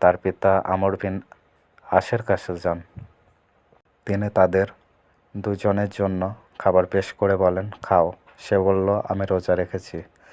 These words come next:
তখন আমর রাদিয়াল্লাহু আনহু বললেন, "খাও।"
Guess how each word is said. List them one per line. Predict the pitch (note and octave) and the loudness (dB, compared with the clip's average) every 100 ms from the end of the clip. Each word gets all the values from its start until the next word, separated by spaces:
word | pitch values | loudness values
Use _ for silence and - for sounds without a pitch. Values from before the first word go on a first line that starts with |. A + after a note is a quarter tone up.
| - - _ _ - | -20 -20 _ _ 2
তখন | F2 - F#2+ | 2 2 0
আমর | F#2+ F#2+ F#2+ | 0 2 2
রাদিয়াল্লাহু | F#2+ F2+ F#2 F2+ F2+ | 2 4 2 4 4
আনহু | F#2 G#2 | 2 -2
বললেন, | G#2 G2+ F#2+ G2+ A2+ - _ _ - | -4 -2 -2 -4 -10 -20 _ _ -6
"খাও।" | - F2 | 2 2